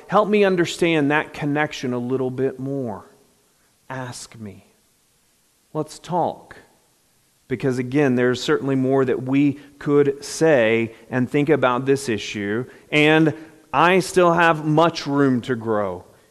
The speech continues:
in understanding what the Scriptures have to say on this and how to apply it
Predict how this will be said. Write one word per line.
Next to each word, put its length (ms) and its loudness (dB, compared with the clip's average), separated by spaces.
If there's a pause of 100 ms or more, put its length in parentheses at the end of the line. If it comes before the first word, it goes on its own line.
(120)
in 140 -6
understanding 760 -2
what 140 -2
the 80 -10
Scriptures 420 -6
have 220 -4
to 80 -14
say 340 -2
on 300 -4
this 580 -4 (320)
and 140 -6
how 220 0
to 240 -4
apply 460 -4
it 300 -8